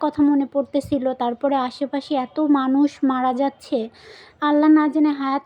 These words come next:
কতদিন রাখছে বা কতদিন বাঁচবো। এটা এমন একটা জিনিস যে বোঝা যায় না,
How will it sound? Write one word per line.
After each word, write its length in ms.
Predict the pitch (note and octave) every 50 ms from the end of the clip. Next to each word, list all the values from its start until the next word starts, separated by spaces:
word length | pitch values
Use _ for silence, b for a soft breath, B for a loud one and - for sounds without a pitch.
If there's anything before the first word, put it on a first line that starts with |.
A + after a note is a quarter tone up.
| -
কতদিন 440 | - D#4 D4+ D4+ D#4 D4+ C#4+ D#4+ D#4 D#4
রাখছে 460 | C#4+ C#4 C4 C4+ C4+ - - - - D4+ C4 A#3+
বা 60 | C4 B3+
কতদিন 420 | - C4+ C4 C#4+ C#4+ B3+ D4 C#4+ C#4 C4+
বাঁচবো। 340 | B3 B3+ B3+ A#3+ B3 A#3 C4 C#4 C4+
এটা 120 | C4+ D4 C#4 C4+ C4+
এমন 160 | C#4+ D#4 D#4 D#4+ D#4+
একটা 200 | D#4 - E4 D#4
জিনিস 320 | C4+ C4+ C#4+ C#4 C#4+ C#4 C4 A#3+ A3+
যে 80 | C#4 B3+
বোঝা 360 | A3+ A#3+ C4+ C4 C#4+ D4+ C#4
যায় 260 | C4 C#4 C4 B3+ A#3+
না, 60 | A#3+